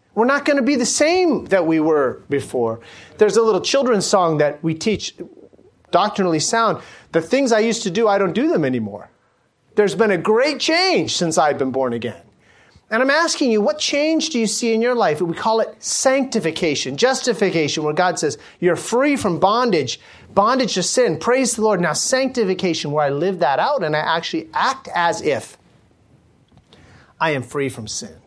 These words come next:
It's apparent, it's apparent to everyone around me. So the question I really want you to consider, and again, it's a rhetorical question, but consider is, can the people around you, your neighbors, your coworkers, your family, your friends,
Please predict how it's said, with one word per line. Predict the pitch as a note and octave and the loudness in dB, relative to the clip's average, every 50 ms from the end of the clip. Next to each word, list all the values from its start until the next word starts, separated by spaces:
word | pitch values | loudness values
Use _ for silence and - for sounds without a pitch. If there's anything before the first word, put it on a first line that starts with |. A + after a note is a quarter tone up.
| _ _ _ _ _ _ _ _ _ _ _ _ _ _ _ _ _ _ _ _ | _ _ _ _ _ _ _ _ _ _ _ _ _ _ _ _ _ _ _ _
It's | - E3 - | -4 -2 -2
apparent, | F#3+ - - - B3 C#4+ D#4 D4 G#3+ - | -4 -4 -2 0 2 2 2 2 2 2
it's | F#3+ G3+ G3 | 0 2 2
apparent | A3 - - - - B3+ C#4 D#4 D#4+ D4 - | 0 0 0 -2 0 2 2 2 2 2 0
to | B3+ - | 0 2
everyone | G#3+ A#3 A#3 C4+ C4+ B3 B3 A3+ | 2 2 2 2 2 2 2 2
around | G#3+ F#3+ F3 F#3 F#3+ G3 G#3 A3+ A#3 A#3+ A3+ G3+ F#3+ | 2 0 0 0 0 2 2 2 2 2 0 0 0
me. | D#3+ C#3+ B2+ A2 G2 F#2 - _ _ - - - _ _ _ _ _ _ _ _ _ _ _ _ _ _ - | 0 0 -2 -4 -6 -10 -14 _ _ -20 -20 -20 _ _ _ _ _ _ _ _ _ _ _ _ _ _ -2
So | - - A#3 G#3 | 0 2 2 4
the | G3+ | 2
question | G3+ - - E4 E4 - - - A3+ | 0 0 0 0 0 0 -2 -2 0
I | G3+ | 0
really | G3+ A3 D4 E4 E4 | 2 2 2 2 2
want | A#3+ A3 G#3+ A3 G3 | 2 2 2 2 2
you | G3+ G3 | 2 0
to | F3 E3 | 0 0
consider, | E3 - - E3+ D#3 - - A#3 G#3 E3+ F3 F3+ | -2 -4 -4 -4 -4 0 2 2 2 4 2 2
and | F3+ F3 | 0 0
again, | E3 G3 A3+ G3+ F3 | 0 0 0 0 0
it's | E3 - | 0 0
a | A#3 | 0
rhetorical | B3+ C4+ C4 - D4+ D4+ D4 C4+ - G#3+ | 0 0 -2 0 0 0 2 2 0 -2
question, | - - G3 F3+ F3 - - D#3+ | 0 0 0 0 0 -2 -4 -4
but | D#3+ F3+ E3+ | -4 -4 -4
consider | - G3+ F#3+ F3+ - D4 D4 C4+ | -4 -4 -2 -2 0 0 0 0
is, | A3 - D#3+ D#3+ D#3 D#3+ - - - - - - _ | 0 0 0 0 -2 -4 -10 -16 -20 -20 -20 -16 _
can | - - A3 G#3 | -2 0 0 0
the | G3+ F#3+ | 0 -2
people | G3 - D4 D#4 D#4+ D#4+ B3+ G3+ | -2 -2 -2 -2 0 0 0 0
around | F3 D3+ D#3+ D#3+ E3+ F3+ F#3 F3+ D#3+ | 2 2 2 2 2 2 0 0 -2
you, | C3+ B2+ | -4 -4
your | A#2 B2+ C3+ C3+ | -4 -4 -4 -2
neighbors, | D3 D3+ E3 E3 E3 E3 E3+ E3+ E3+ E3 - - - - - _ _ _ _ _ _ _ | -2 0 0 0 0 -2 -2 -2 -2 -4 -8 -10 -14 -16 -18 _ _ _ _ _ _ _
your | - - | -20 -16
coworkers, | - - F#3 F3 E3+ E3+ E3+ E3+ - F3 D#3 D#3 D3+ D3+ - - - - _ _ _ _ _ _ _ _ - | -6 -2 -2 0 0 0 -2 -2 -2 -2 -2 -2 -4 -6 -10 -12 -14 -18 _ _ _ _ _ _ _ _ -20
your | A#2+ | -20
family, | A2 - - E3 E3+ F3 F3 F3 E3+ D3 | -8 -4 -2 0 0 0 0 0 -2 -2
your | C3 A#2 | -4 -4
friends, | - - D3 D3 D3 D3+ C#3+ - | -4 -4 -4 -2 -2 -4 -4 -8